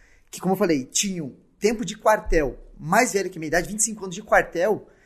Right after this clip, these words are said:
e eu tinha que entender a comunicação de como conversar com eles, cara, foi, foi, foi meu,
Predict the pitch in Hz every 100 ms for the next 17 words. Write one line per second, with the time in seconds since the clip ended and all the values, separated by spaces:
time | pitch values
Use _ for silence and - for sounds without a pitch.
0 | _ _ _ - 190 180 220 220 214 -
1 | 240 247 226 226 202 - 247 254 214 -
2 | 240 - 202 226 220 151 - _ _ _
3 | _ - 214 208 - 214 202 - 160 180
4 | 185 208 214 226 220 -